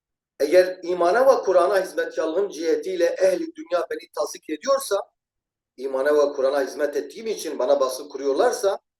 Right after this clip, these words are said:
onun müdafası bana ait değil. Onu savunmak bana ait değil.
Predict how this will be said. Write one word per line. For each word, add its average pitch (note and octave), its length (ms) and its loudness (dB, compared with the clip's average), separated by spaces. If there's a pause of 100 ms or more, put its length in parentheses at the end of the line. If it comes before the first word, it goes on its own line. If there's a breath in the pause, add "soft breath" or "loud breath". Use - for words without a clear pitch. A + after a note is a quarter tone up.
(720)
onun G3+ 300 2
müdafası F3 640 0
bana G3+ 220 2
ait D#3+ 280 0
değil. C#4+ 380 -8 (300)
Onu D3 180 -6
savunmak D3+ 500 -2
bana B2 180 -2
ait D3 280 -2
değil. A3 340 -6